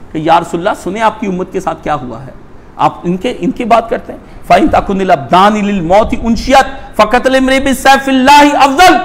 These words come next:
तो फिर जब मरना ही ठहर गया जिस्मों का और ख़त्म होना ही ठहर गया, तो फिर कुत्ते की जिंदगी मरने की और अदना जिंदगी मरने की जरूरत ही क्या है, तलवार के जरिए से मरा जाए, फिर एहसास हासिल किया जाए।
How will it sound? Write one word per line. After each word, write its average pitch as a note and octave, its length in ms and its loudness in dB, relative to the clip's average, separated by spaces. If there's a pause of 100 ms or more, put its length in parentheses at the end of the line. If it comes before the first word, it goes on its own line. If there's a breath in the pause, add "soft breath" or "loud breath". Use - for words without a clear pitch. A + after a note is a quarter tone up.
(1700)
तो F3 100 -4 (140)
फिर F3+ 120 -2
जब D#3 280 -2
मरना G#3+ 280 0
ही C4 180 2
ठहर F#3 280 0
गया F3+ 160 -2 (240)
जिस्मों D#3+ 360 -4
का C#3+ 200 2 (460 loud breath)
और A3 140 6
ख़त्म C4+ 360 0
होना A3+ 180 0
ही G#3 100 -2
ठहर D3+ 280 -2
गया, D3+ 260 0 (400 loud breath)
तो A#3+ 60 6 (140)
फिर G#3 100 -2 (120)
कुत्ते D4 320 0
की B3+ 160 -2
जिंदगी F3 440 -4
मरने E3+ 320 -4
की A3+ 220 -6
और G#3 520 2
अदना A3 300 0
जिंदगी F3+ 360 -6
मरने E3 300 -6
की G#3+ 160 -6
जरूरत E3 340 -2
ही A#3 140 -4
क्या F#3 160 0
है, F#3+ 120 0
तलवार F#3+ 440 2
के C4 160 -2
जरिए G3+ 240 0
से G3 120 -6
मरा C#3+ 180 -4
जाए, C3+ 280 -8 (1080)
फिर G#3 120 2
एहसास G#3+ 420 4
हासिल A#3 260 2
किया F#3 240 -2
जाए। D#3 260 -4